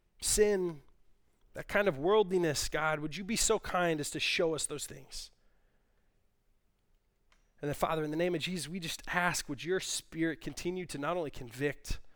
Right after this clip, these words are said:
but call us to something better? We would be people who would live lives that boast in Christ.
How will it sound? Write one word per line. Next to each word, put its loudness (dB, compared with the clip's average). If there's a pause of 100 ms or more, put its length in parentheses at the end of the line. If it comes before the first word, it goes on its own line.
(220)
but -12
call -2
us -6
to -6
something -6
better? -10 (1040)
We -2
would -2
be -8
people -2
who -6
would -10
live -4
lives 2 (480)
that -10
boast -2
in -8
Christ. -2